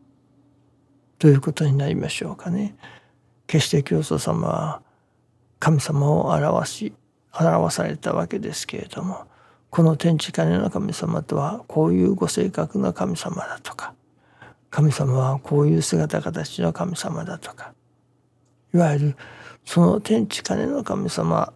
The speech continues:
を、なんと言いますかね、描かれた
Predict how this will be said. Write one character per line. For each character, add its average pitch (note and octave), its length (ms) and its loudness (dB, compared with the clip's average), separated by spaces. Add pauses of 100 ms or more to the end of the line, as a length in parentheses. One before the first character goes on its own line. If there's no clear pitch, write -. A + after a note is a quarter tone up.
を、 - 300 -2 (2000)
な D3 140 4
ん C#3 40 2
と - 140 -6
言 G#3 100 -6
い - 20 -8
ま F#3+ 100 -8
す - 140 -8
か E3 120 -6
ね、 F3+ 400 -2 (600)
描 G3+ 320 2
か - 160 -2
れ - 180 -10
た - 180 -10